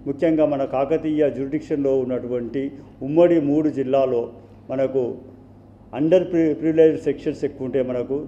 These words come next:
దళితులు కానీ, బహుజనులు కానీ, ఆ, అడవి ప్రాంతాల్లో, కొండ ప్రాంతాల్లో ఉన్నటువంటి విద్యార్థులకు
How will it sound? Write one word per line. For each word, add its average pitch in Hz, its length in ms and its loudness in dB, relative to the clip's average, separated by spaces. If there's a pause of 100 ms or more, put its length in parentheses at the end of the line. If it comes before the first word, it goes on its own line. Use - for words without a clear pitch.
దళితులు 139 360 0
కానీ, 131 360 -2
బహుజనులు 131 560 -2
కానీ, 123 380 -4 (1080)
ఆ, 131 120 -2 (440)
అడవి 160 260 2
ప్రాంతాల్లో, 143 600 2
కొండ 139 260 0
ప్రాంతాల్లో 139 560 0
ఉన్నటువంటి 123 540 -4
విద్యార్థులకు 151 840 2